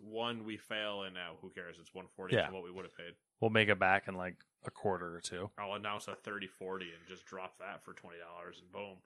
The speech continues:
Speaker 1: we're fine. Don't worry about it. What? People can't still buy the other cards? Who? I don't give a shit about that.
Speaker 2: They're getting cheaper, apparently.
Speaker 1: What are?
Speaker 2: <laughs> G P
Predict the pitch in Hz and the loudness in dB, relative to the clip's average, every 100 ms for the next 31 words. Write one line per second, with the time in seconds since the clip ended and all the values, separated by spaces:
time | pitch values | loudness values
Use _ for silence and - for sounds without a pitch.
0 | _ - 95 - 95 95 90 95 98 92 | _ -14 -12 -8 -6 -6 -6 -8 -6 -6
1 | 92 92 _ _ _ _ _ _ _ 50 | -6 -8 _ _ _ _ _ _ _ -20
2 | - _ _ _ _ 113 156 - 156 147 | -20 _ _ _ _ 2 2 2 -2 -2
3 | 156 - 143 139 143 120 131 156 170 160 | -6 -4 -4 0 0 0 -2 -2 -2 -4
4 | 98 110 87 85 82 - 87 87 - 123 | -4 -4 -4 -8 -14 -14 -12 -4 8 10
5 | 160 127 139 165 101 92 87 90 85 95 | 10 8 6 6 6 6 4 -4 -6 -10
6 | - _ _ _ _ _ _ _ _ _ | -12 _ _ _ _ _ _ _ _ _
7 | 107 92 85 82 _ _ _ _ _ _ | -4 -4 -6 -14 _ _ _ _ _ _
8 | 208 127 - 214 - 120 110 113 - 110 | 0 2 12 12 12 6 4 4 6 6